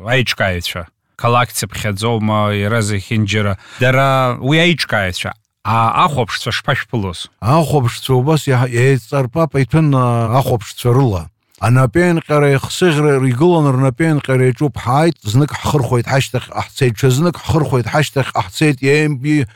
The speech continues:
Speaker 2: и-, идәылҵуам, ишгылоу игылоуп. Аҵыхәтәаны ҳаиҭаахырхәан, асцена ҳаақәҵны ҳцеит,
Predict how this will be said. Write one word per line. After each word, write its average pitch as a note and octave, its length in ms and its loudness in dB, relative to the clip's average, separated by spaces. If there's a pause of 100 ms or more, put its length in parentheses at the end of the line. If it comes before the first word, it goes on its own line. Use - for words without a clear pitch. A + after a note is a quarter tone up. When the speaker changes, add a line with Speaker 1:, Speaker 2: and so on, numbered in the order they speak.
(100)
Speaker 2:
и-, D#3 320 2
идәылҵуам, D#3+ 520 2
ишгылоу D3+ 480 2
игылоуп. C#3 380 0 (180)
Аҵыхәтәаны C#3+ 640 -2
ҳаиҭаахырхәан, C#3 1400 0 (160)
асцена C#3 520 0
ҳаақәҵны B2 480 -2
ҳцеит, D#3+ 340 -2